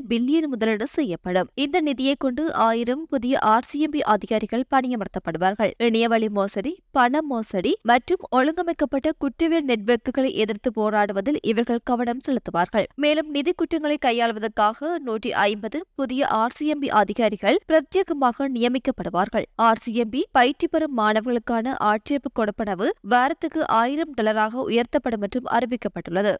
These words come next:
பிரதமர் மார்கார்னி கூறுகையில், கனடாவில் மக்கள் தங்கள் வீடுகளிலும் சுற்றுப்புறங்களிலும் பாதுகாப்பாக உணர வேண்டும். அந்த அடிப்படை உரிமைகளை பாதுகாக்க சட்டங்கள் தவறும் போது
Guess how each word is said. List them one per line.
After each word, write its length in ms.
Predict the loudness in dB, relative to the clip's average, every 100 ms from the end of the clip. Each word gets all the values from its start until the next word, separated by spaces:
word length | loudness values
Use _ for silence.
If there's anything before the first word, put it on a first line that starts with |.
| 2
பிரதமர் 300 | 0 2 0 2
மார்கார்னி 460 | 0 2 0 0 0
கூறுகையில், 460 | 0 0 -2 -2 0 2
கனடாவில் 480 | 2 4 0 0 -6 0 2
மக்கள் 340 | 2 0 -2 -2
தங்கள் 240 | -2 0
வீடுகளிலும் 580 | 0 0 0 -2 0 -2 -2 -4
சுற்றுப்புறங்களிலும் 760 | -2 -2 0 2 2 0 -2 0
பாதுகாப்பாக 640 | 2 2 0 -2 -4 -4 -4 -4
உணர 220 | -4 -4 -4
வேண்டும். 280 | -4 -2 0 2
அந்த 240 | 2 0 0 2
அடிப்படை 360 | 0 0 -2 0
உரிமைகளை 400 | 0 0 -2 -2 0 2
பாதுகாக்க 600 | 2 0 -6 -4 -4 -4 0
சட்டங்கள் 480 | 0 0 -4 -4 -2
தவறும் 320 | -2 -2 -2
போது 240 | -2 2